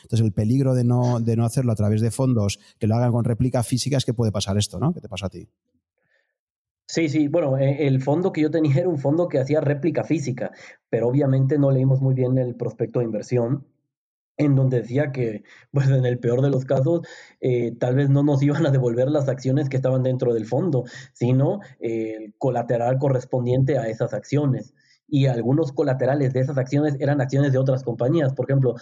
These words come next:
Speaker 2: nosotros teníamos, eh, lo recuerdo mucho,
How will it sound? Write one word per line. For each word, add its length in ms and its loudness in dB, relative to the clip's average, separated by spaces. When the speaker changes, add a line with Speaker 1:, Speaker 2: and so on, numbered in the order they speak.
Speaker 2:
nosotros 420 0
teníamos, 640 0
eh, 360 -2
lo 300 0
recuerdo 340 0
mucho, 460 -2